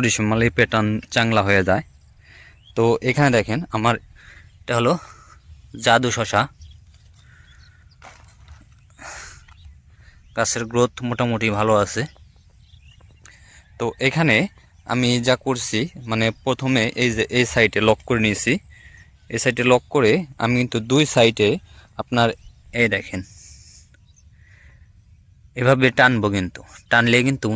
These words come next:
নেটটা একেবারে সোজা হয়ে যাবে। দেখেন এভাবে পুরোপুরি টেনে আমি জায়গায় জায়গায় এইখানে টানা দিয়ে এভাবে বেঁধে দিব। এই যে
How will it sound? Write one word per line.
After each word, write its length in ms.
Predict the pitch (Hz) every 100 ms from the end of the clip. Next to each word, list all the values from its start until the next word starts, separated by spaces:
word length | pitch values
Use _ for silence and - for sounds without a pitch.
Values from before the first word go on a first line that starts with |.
| 113
নেটটা 380 | 104 - - 107 139 -
একেবারে 340 | - 104 101
সোজা 300 | - 104 95 92
হয়ে 160 | 87
যাবে। 200 | 92 - - - _ _ _ _ _
দেখেন 280 | - - 87 - _ - - - -
এভাবে 300 | 110 131 127 117
পুরোপুরি 520 | - 147 143 - 127 117
টেনে 300 | - 151 117 151 208 - -
আমি 160 | 117 117 131
জায়গায় 240 | 131 127 120
জায়গায় 260 | 104 107 -
এইখানে 380 | 117 123 139 110 139 - - - - - _ 123
টানা 180 | 127 131
দিয়ে 200 | 123 120 95
এভাবে 260 | 120 110 139 156 110
বেঁধে 220 | 113 104
দিব। 160 | 101 90 - - - - - - - - 101
এই 40 |
যে 80 | 101